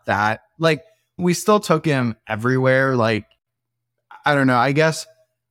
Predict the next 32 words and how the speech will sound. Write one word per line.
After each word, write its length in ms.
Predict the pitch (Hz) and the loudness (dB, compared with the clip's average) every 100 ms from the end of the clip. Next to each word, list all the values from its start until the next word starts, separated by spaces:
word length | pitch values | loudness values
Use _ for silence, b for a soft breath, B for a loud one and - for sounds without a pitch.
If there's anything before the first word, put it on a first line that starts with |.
| _ 156 | _ -2
I 100 | 151 | 2
definitely 300 | 165 185 180 | 0 0 0
have 80 | 151 | 2
a 80 | |
much 220 | 135 131 - | 2 0 0
higher 540 | 127 123 123 117 113 _ - | 0 0 0 -4 -8 _ -6
tolerance 580 | 131 117 120 120 117 120 | -2 0 2 2 0 -2
of 120 | 113 | -4
risk 500 | 113 117 113 - - | -2 -2 -2 -8 -4
and 360 | 117 107 107 104 | -2 -2 -4 -6
just 200 | 113 - | -10 -6
general, 460 | 113 117 113 113 | -4 -2 0 0
like, 360 | 113 104 101 - _ _ _ _ | 0 -2 -4 -12 _ _ _ _
I'm 200 | 127 123 | -4 0
not 320 | 120 113 107 123 | 0 0 -2 -2
neurotic 640 | 120 117 104 113 107 101 | -2 0 0 0 -4 -4
and 140 | 110 | -6
freak 240 | 110 110 110 | -6 -8 0
out 240 | 107 107 | 0 0
over 280 | 110 113 110 | -2 -4 -6
things. 440 | 101 107 107 101 | -6 -8 -8 -8
And 200 | 113 107 | -6 -6
so 340 | - 117 107 107 _ _ 131 | -4 -2 -2 -6 _ _ -8
we 100 | 139 | -4
took 200 | 156 139 | -2 -2
him 140 | 110 - | -6 -8
everywhere. 420 | 113 107 101 95 | -6 -4 -4 -6
Like, 140 | 101 | -8
for 80 | 117 | -8
the 100 | 123 | -8
first 380 | 113 139 127 - | -2 -2 -2 -2
year, 420 | 127 117 117 110 | 0 2 0 -2